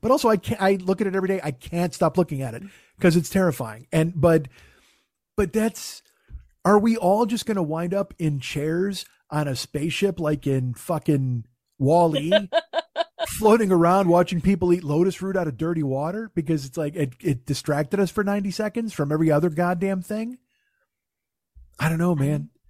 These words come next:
Speaker 1: And again, like I said, I'm torn because I want, I want reentry into the business that I think I'm best at. I want to find myself working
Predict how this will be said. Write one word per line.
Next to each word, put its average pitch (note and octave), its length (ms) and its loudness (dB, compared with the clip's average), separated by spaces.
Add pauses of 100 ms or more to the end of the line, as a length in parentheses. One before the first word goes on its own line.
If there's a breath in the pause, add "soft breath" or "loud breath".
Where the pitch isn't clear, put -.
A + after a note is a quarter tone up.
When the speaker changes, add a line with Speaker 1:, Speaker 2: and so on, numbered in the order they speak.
(720)
Speaker 1:
And G3 140 4
again, G3+ 240 2
like G3+ 180 0
I G3 40 4
said, G#3+ 200 0
I'm F#3+ 220 -4
torn F3 480 -4
because E3 260 2
I F#3 160 0
want, G#3 320 -2 (1120)
I F3+ 160 2
want G#3+ 300 -2
reentry F3+ 640 -4
into D#3 180 -4
the C3 140 -6
business D3 420 -2
that C3+ 140 -4
I C3 100 0
think E3+ 520 -4 (520)
I'm C#3 200 2
best B2 300 -4
at. A#2 320 -14
I C#3 100 2
want E3 420 0 (480)
to D#3+ 140 2
find F3+ 360 -2
myself E3 360 0
working D3+ 580 -2